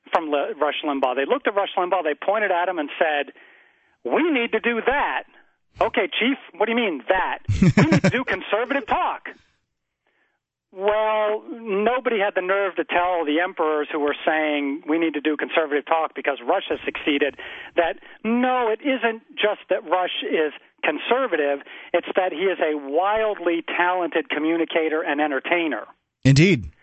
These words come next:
Speaker 1: Um, we have, so what happened, as, as a, uh, colleague of mine said, what happens, happens now, what has happened now is, uh, every, we've, we've cloned all these, uh, Rush Limbaughs, uh, none of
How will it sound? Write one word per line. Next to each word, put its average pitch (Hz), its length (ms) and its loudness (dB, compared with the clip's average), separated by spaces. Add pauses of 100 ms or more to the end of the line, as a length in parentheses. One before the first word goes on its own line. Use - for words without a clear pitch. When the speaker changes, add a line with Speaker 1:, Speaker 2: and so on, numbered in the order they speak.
(600)
Speaker 1:
Um, 175 640 -2 (340)
we 185 260 -2
have, 185 280 0 (460)
so 196 140 2
what 202 240 -2
happened, 202 440 0
as, 165 160 0
as 175 220 0
a, 156 260 2
uh, 143 360 0
colleague 214 320 0
of 170 80 -2
mine 147 400 0
said, 147 260 0 (380)
what 190 300 0
happens, 180 540 0 (200)
happens 170 400 0
now, 208 440 0
what 160 100 0
has 160 160 -2
happened 190 340 0
now 147 300 2
is, 156 180 0 (480)
uh, 156 260 2 (160)
every, 175 180 0
we've, 156 200 2 (160)
we've 160 180 0
cloned 202 440 2
all 190 240 2
these, 214 280 0
uh, 185 420 2
Rush 180 340 0
Limbaughs, 156 540 2 (440)
uh, 156 280 2
none 185 520 0
of 220 80 -2